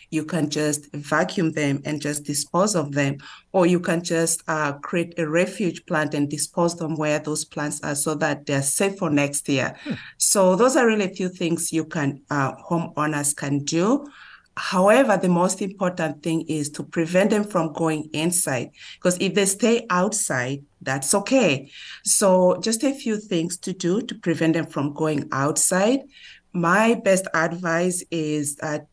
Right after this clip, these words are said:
Speaker 1: during, uh, early fall to do a walkthrough outside of the building. So look for any cracks and crevices, any opening which is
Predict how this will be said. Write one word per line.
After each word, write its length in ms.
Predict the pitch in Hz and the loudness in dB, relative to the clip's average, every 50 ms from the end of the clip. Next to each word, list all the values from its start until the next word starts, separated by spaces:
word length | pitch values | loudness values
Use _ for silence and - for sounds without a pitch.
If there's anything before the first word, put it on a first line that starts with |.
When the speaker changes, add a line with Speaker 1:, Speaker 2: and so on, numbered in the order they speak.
| _ _ | _ _
Speaker 1:
during, 800 | - 170 170 185 190 208 208 214 220 214 208 208 208 - - - - _ 165 | 0 2 4 4 6 6 4 4 4 4 4 2 2 0 -4 -8 -8 _ -2
uh, 300 | 165 156 151 147 139 - - _ _ _ - | 0 0 0 -2 -4 -6 -12 _ _ _ 0
early 300 | 160 170 180 190 202 196 | 2 2 4 2 0 -2
fall 640 | 202 - - 208 180 165 147 131 135 156 180 208 - - | -4 -4 -2 0 2 2 2 2 2 0 -2 -4 -4 -4
to 120 | - - | -4 -4
do 240 | - - 185 180 185 - | -2 -2 -2 -2 -2 0
a 80 | 175 156 | 0 0
walkthrough 1160 | 156 151 160 165 165 175 185 185 - - - - - - 170 160 160 147 135 143 156 - - - - - _ _ - | 0 0 0 2 2 2 2 0 -2 -8 -14 -12 -10 -4 -2 0 2 2 2 2 0 -2 -6 -14 -20 -20 _ _ -2
outside 580 | 147 160 165 185 180 180 - - 185 165 160 170 | 0 2 2 2 2 0 0 -2 -2 -2 -4 -6
of 140 | 151 - | -8 -8
the 100 | - 160 | -8 -6
building. 560 | 143 151 151 151 151 151 143 151 143 135 143 - - - - - - | -4 -2 0 0 0 0 0 0 -2 -2 -2 -6 -12 -14 -16 -8 -2
So 260 | - - - 208 196 | 0 2 2 4 4
look 300 | 196 196 208 262 277 - | 2 4 2 2 2 0
for 260 | - 277 233 226 - - - | -2 -2 -2 -2 -2 -2 0
any 480 | 185 180 185 190 185 180 175 170 165 | 2 2 2 2 2 2 2 0 -2
cracks 480 | 170 - - - 202 175 180 180 - - | -2 -6 -6 -2 -2 -2 -2 -4 -6 -8
and 200 | 175 156 156 156 | -8 -8 -8 -10
crevices, 720 | - - 170 165 165 156 170 156 - - 170 160 151 - - - | -6 -2 0 0 0 0 -4 -6 -6 -4 -4 -6 -6 -6 -4 -2
any 280 | 170 185 220 226 220 - | -2 0 0 -2 -2 -4
opening 540 | 175 175 175 - 190 160 165 160 151 151 147 | -4 -4 -4 -4 -4 -4 -2 -2 -4 -4 -4
which 300 | 160 160 165 165 - - | -4 -4 -6 -6 -4 -4
is 440 | 160 151 151 147 143 143 143 - | -2 -2 -2 -2 -2 -2 -4 -4